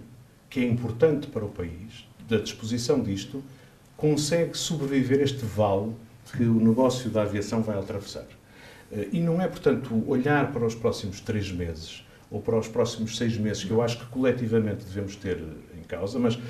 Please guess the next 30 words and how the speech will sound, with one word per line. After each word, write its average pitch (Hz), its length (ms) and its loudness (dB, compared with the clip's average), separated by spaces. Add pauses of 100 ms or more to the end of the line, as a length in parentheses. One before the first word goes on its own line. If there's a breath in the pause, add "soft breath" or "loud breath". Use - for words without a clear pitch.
(260 loud breath)
como 135 200 2
é 151 40 8
que - 120 -4
conseguimos 147 840 0
assegurar 156 600 2
que 170 120 -4
esta 160 280 0
companhia 160 420 -2
tem 170 160 -2
um 165 80 -2
futuro? 139 480 -4 (1000 soft breath)
E, - 80 -8
portanto, - 480 -4 (400)
eh, 104 80 -6
acho - 180 -6
que 104 60 -4
esse 92 180 -2
é 90 40 0
o 87 80 -2
esforço - 680 -2 (420 soft breath)
que - 100 -16
todos 143 420 0
os 101 140 0
envolvidos 104 500 0
neste 92 260 -10
processo - 440 -6
estão 80 200 -10
a 78 40 -10
fazer. 95 520 -2 (440 soft breath)
E, 92 680 -2